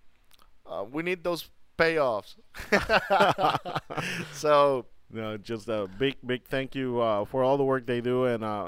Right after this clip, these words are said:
Speaker 2: again, j-, we're just, you know, proving what we're talking about. You know, people that we, we've met through networking with other people and in events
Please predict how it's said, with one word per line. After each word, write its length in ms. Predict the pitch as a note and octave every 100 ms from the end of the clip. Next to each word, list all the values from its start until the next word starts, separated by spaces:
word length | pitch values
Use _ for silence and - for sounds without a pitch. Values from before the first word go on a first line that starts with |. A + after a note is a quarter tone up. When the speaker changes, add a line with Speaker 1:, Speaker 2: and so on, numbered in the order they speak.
| F#2+
Speaker 2:
again, 380 | A#2+ D3 C3 - - - - - - A2+ G#2 -
j-, 80 | B2+ A2 - C3
we're 200 | C3 D3+
just, 420 | A#2+ D#3 D#3+ - - - - - - -
you 200 | C#3 D3+
know, 80 | C3+
proving 480 | - E3+ E3 D3 C#3
what 160 | B2+
we're 140 | C#3+ C3+
talking 360 | E3 D3+ C3
about. 320 | A2 G#2+ F#2+ G#2+
You 100 | A2+
know, 200 | A2+ G2+
people 380 | D3+ D3+ D#3+
that 280 | C#3+ C3 B2
we, 400 | A#2+ C3+ C#3 C3+
we've 280 | A#2+ A#2+ A2
met 320 | A#2+ C3 D#3 - - - _ _ -
through 200 | C#3+ A#2+
networking 760 | C3 C#3 D#3 D3+ E3+ E3 E3
with 140 | C#3 A2+
other 240 | B2 C3+
people 540 | F3 D#3+ D#3 E3 E3+ E3
and 220 | B2+ A#2
in 240 | A2 G#2+
events 640 | G2+ A2+ D3+ D#3+ E3+ -